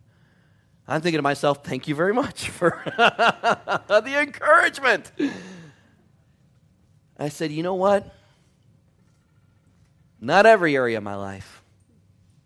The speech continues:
not even every <laughs> area of my finances,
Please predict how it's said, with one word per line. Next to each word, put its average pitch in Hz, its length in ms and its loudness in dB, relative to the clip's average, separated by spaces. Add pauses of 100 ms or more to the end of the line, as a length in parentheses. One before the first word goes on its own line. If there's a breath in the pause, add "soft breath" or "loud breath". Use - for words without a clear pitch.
(640)
not 127 240 -4
even 160 220 -2
every 156 280 0
<laughs> - 0 -
area 165 200 4
of 139 60 -2
my 143 80 -4
finances, - 840 -10